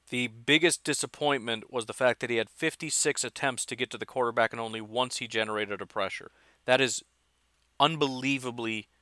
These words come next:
terribly low. However, he did grade out fairly well against the run and as a tackler. In fact, the run, as far as run defense grades, Kingsley, Kingsley Keke was the fifth highest graded,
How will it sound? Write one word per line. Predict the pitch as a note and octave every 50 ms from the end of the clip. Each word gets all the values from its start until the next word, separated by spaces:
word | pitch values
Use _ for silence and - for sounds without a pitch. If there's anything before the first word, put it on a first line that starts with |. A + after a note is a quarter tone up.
| _ _ _ _
terribly | - - - - D3 C3+ C3 B2 A#2 A2+ A#2 A2+ A2
low. | G#2 G#2 G#2 F#2+ D2 C2 C2 - _ _ _ _ _
However, | _ - - - E3 E3+ E3+ E3+ E3+ E3 B2 G2 F2+ G2+ A#2 - _ _ _ _ _ _
he | _ - F3 F#3
did | D3+ F#3+ A3+ G3+
grade | D#3+ D3 D#3 F3 E3 D3+
out | D3+ D3 C#3+ -
fairly | - - - - D#3 E3+ F3 E3 E3 D3+
well | C#3 C3 C#3 C3+ C3+ B2+ A#2+ -
against | - B2 A#2+ C3 C3+ - -
the | - B2
run | A2+ B2 B2 A#2 A2 G#2 F#2
and | - A#2 B2+ B2+ B2
as | A#2+ G#2+ A2
a | G#2
tackler. | - - B2 A#2 G#2 - - - _ _ _ _ _ _
In | C3+ B2+
fact, | - - D3+ C#3 C3+ - _ - -
the | C3+ C3
run, | A#2 B2+ C#3+ D#3 E3 E3
as | - D3+ C#3
far | - - D3 D3
as | C3+ A2+
run | A2+ B2 D3 D#3
defense | D3 - - C#3+ C3 B2 -
grades, | - B2+ A#2+ A#2 A2+ G#2+
Kingsley, | - - - D#3+ E3 D#3 C#3+ C3 - _
Kingsley | - - F3+ F#3 E3+ F3 D#3
Keke | - - - E3 - - D3+
was | C3+ C3 A2
the | A2+
fifth | - - - D#3+ D#3 - -
highest | - - C#3+ C#3 C3+ C3 B2 - -
graded, | B2+ A2+ G#2 G2 F2+ G#2